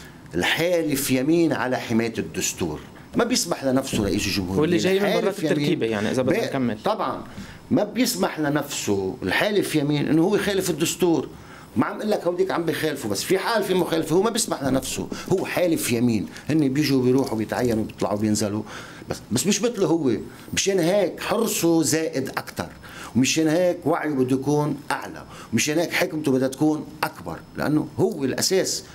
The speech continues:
Speaker 1: هو الحالف اليمين، وهو ال-، صمام الأمان الأساسي بين كل هالمكونات. يعني أنا ما، يعني عم بسمعه أحيانا بقول م-، مش هو ال-، العماد عون التيار، لا، أكتر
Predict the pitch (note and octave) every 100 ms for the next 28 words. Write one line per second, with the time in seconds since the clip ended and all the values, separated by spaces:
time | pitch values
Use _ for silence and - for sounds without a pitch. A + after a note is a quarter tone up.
0 | - G3 F#3+ C#3+ E3 E3+ C#3+ F3+ G#3+ G3+
1 | - - - - - - G#2 G#3+ F3 E3
2 | E3 D#3 - - - - A2 G#2 - -
3 | C#3+ D3+ - D#3+ D3+ D#3+ F3+ C#3 B2+ -
4 | D3 C#3 - F#2+ F#2 A#2 A2 G3 G3 C#3
5 | B2 A#2 A#2 A2+ G#2+ G#2+ G2+ - - -
6 | - - - D2 F2 B2 D#3+ - - -
7 | - - E2 E2+ - A#2 - D3 C3+ A#2+
8 | - A#2+ C3+ A2+ G2+ G2+ G#2 D#3+ D#3+ D3+
9 | - - - - B2 C3 C#3 D3+ - D3
10 | F#3+ E3 C#3+ C3 A#2+ A#2+ - - - -
11 | B2 C3+ A#2+ C3+ C#3 A#2+ - A#2+ C3+ B2
12 | B2+ - - - - - - - - -
13 | - - F3+ - F3 C#3